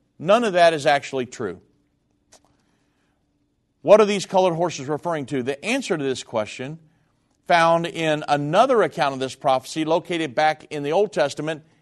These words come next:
in Zechariah six, verse one through eight. Ze-, well, now, let me back up here a little bit. There will be people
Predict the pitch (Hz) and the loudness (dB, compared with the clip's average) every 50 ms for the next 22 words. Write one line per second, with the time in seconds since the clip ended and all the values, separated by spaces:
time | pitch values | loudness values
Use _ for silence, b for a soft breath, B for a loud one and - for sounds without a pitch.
0 | _ - - 127 120 113 160 160 156 170 165 185 214 247 180 135 123 - - 139 | _ -14 -14 -10 -4 -2 -2 -2 -2 -2 0 0 0 0 -2 -4 -4 -6 -10 -10
1 | 107 - - 120 107 - - 113 107 101 - 98 95 90 82 - _ _ _ _ | -12 -12 -12 -12 -12 -10 -10 -10 -10 -10 -8 -10 -10 -10 -12 -14 _ _ _ _
2 | _ _ _ _ _ _ _ _ _ _ _ _ _ _ _ _ _ _ _ _ | _ _ _ _ _ _ _ _ _ _ _ _ _ _ _ _ _ _ _ _
3 | _ _ _ _ _ _ _ _ _ _ _ _ _ - 120 120 139 196 - - | _ _ _ _ _ _ _ _ _ _ _ _ _ -14 -8 -4 -4 -4 -2 2
4 | 160 190 185 175 160 143 - _ - 175 165 160 143 127 - _ - - - 82 | 6 8 8 8 8 4 -4 _ -2 0 2 2 2 0 -2 _ -18 -20 -20 -20
5 | - - - 175 190 208 202 165 185 165 156 - 160 120 135 139 131 120 117 110 | -20 -10 -6 -4 -2 0 2 4 4 2 2 0 -4 -4 -4 -4 -4 -4 -4 -6
6 | 104 98 82 - _ _ _ _ _ _ _ _ _ _ _ - 160 160 156 147 | -6 -8 -10 -12 _ _ _ _ _ _ _ _ _ _ _ -4 0 0 0 0
7 | 131 127 156 180 202 208 202 170 202 208 196 156 - - - 185 175 160 - - | 0 0 0 2 2 2 0 0 -4 -6 -6 -8 -10 -10 -8 -8 -8 -6 -4 -2
8 | 120 117 113 113 113 _ | -2 -2 -2 -4 -8 _